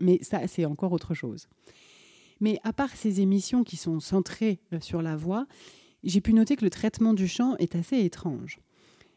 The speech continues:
Par exemple, souvent, quand un candidat d'une émission lambda, alors, euh, ça pourrait être, euh, Top Chef ou ce genre de choses, quand un candidat va se mettre à chanter quelque chose,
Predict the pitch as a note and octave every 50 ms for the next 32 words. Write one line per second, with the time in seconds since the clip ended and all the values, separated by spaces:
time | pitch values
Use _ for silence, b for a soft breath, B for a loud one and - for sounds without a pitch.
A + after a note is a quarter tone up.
0 | b _ - F3 D#3+ F3+ F3+ F#3+ A3+ B3 B3+ B3 - - - - - G#3+ G3+ A3+
1 | B3 C4 C4+ C4+ - - G3+ F3 - F3 F3 E3+ - A3 G#3+ G3 G#3 F#3+ A3+ G3
2 | G3+ F#3 F3+ F3 F3 E3+ - - G#3 G3+ G3 F#3 F3+ F3 F3 E3 D#3 D#3 D#3 E3+
3 | G3+ A3 G3 D3 D3+ D3 D3+ D3 D3+ - - D#3 - - D3+ D#3 D#3 D#3+ F3 -
4 | - E3+ D3+ C#3+ C#3+ C#3+ A#2+ C#3 - F3 C#3+ - - - - F3 F#3+ F#3 - -
5 | E3 - - D#3+ D3+ D#3 D3 D3+ D3+ - F#3+ G3+ G#3+ G3+ B B B B B B
6 | B B B B B - G#3 F#3+ G3+ G3 F#3 - G#3+ G3+ A3 A3 B3+ A#3+ G#3+ F3
7 | - A3+ A3+ - D#3+ D#3 D3+ - G3 G3 - C4 B3 - G#3 - - D#3 - -
8 | C#3 D3+ G3 A3 G#3+ -